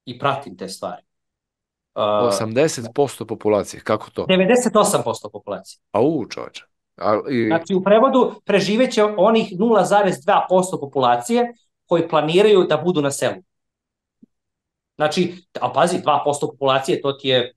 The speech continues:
Speaker 1: dvesta miliona ljudi, nije to mali broj. Ali, u prevodu, e, devedeset devet zarez, ajde, devedeset devet posto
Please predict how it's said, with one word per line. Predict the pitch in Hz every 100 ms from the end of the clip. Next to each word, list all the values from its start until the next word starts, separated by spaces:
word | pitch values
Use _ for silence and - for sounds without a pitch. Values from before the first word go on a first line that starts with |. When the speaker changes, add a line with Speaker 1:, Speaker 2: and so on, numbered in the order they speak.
| _
Speaker 1:
dvesta | 120 135 -
miliona | 135 120 120 156
ljudi, | 107 107 131 -
nije | 92 95
to | 113
mali | 127 147 151
broj. | 175 175 127 - _ _ _ _ _ _ -
Ali, | 117 117 117 107 98 _ _ _ _ _ _ _ -
u | 190
prevodu, | 196 233 285 247 233 - - _ -
e, | 156 156
devedeset | 190 202 254 254 190
devet | 240 185
zarez, | 220 208 - - - _ _ _ _ _ _ _ _ _ _ _ 113 _ _
ajde, | 196 160 117 -
devedeset | 160 180 175
devet | 160 135 -
posto | 156 -